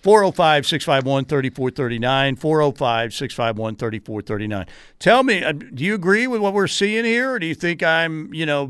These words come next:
just imagining all this stuff in my head here? I don't know. Maybe I am, but let us know. All right, we'll break right here. By the way, Riverwind Casino, brand new promotion. You know the great Friday night drawings. They always give away a ton of cash and bonus play. It's the eighty thousand dollar River of Romance giveaway. That's right.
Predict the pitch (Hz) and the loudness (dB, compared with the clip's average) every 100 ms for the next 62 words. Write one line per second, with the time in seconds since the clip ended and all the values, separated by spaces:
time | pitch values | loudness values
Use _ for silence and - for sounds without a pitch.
0 | 113 135 147 - 151 147 143 143 113 131 | -6 -6 -4 -6 -4 -2 0 -2 -4 -6
1 | 120 117 127 113 - 110 87 - - - | -6 -6 -6 -8 -6 -6 -6 -12 -16 -12
2 | 123 117 110 104 101 92 90 82 - 117 | -8 -8 -10 -10 -10 -12 -12 -12 -10 -8
3 | 131 135 110 101 135 147 131 127 113 90 | -6 -8 -8 -8 -6 -4 -4 -6 -8 -12
4 | - - - - 123 135 131 123 127 104 | -18 -20 -10 -6 -2 -2 -2 -4 -4 -6
5 | 80 - - - - 147 180 160 147 143 | -8 -14 -20 -20 -4 2 4 4 0 0
6 | 165 170 165 156 151 156 175 190 190 156 | 0 2 2 2 2 4 4 6 2 2
7 | 202 208 196 185 165 - 208 202 196 185 | 0 2 0 0 -2 -2 -2 -2 -2 -2
8 | 147 196 220 208 196 165 180 196 - 180 | 2 2 2 -2 -2 -2 0 -2 -4 -4
9 | 156 170 170 170 170 - 165 170 165 165 | -4 -4 -4 -4 -4 -2 0 0 -2 -2
10 | 160 135 156 160 165 165 - - - _ | -2 -2 0 2 0 -2 -8 -16 -20 _
11 | - 143 160 165 127 156 160 160 143 - | 0 2 2 2 -2 -2 0 0 0 -2
12 | 147 165 175 175 165 143 135 - 151 170 | -2 0 0 -2 -4 -4 -4 -2 -2 0
13 | 175 - 160 147 127 151 180 170 - 147 | -2 -6 -6 -4 -4 -4 -4 -6 -6 -4
14 | 131 135 139 131 139 135 160 175 196 190 | -2 -2 -2 -4 -8 -6 -4 -4 -4 -6
15 | 180 170 175 143 165 160 165 165 170 156 | -2 0 0 -2 -2 0 0 0 -2 -4
16 | 139 208 233 220 208 196 180 180 175 190 | -2 -2 2 2 0 0 0 0 0 0
17 | 180 185 185 180 - 175 165 165 147 117 | 2 0 0 -2 -4 -4 -2 0 0 -2
18 | 135 - 175 185 175 185 | -6 -2 2 2 2 -4